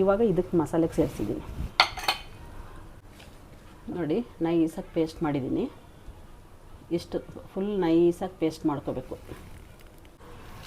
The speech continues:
ನೋಡಿ, ಕಟರಲ್ಲಿ ಈ ಥರ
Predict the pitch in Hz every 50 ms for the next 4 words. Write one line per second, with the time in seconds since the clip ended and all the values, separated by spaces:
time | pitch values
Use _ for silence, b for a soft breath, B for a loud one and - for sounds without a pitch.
0 | - - - - - - - - - - - - 185 185 175 160 160 - - 170
1 | 170 170 165 165 160 156 170 208 226 175 135 135 131 - - - - - - -
2 | - - - - - 160 - 165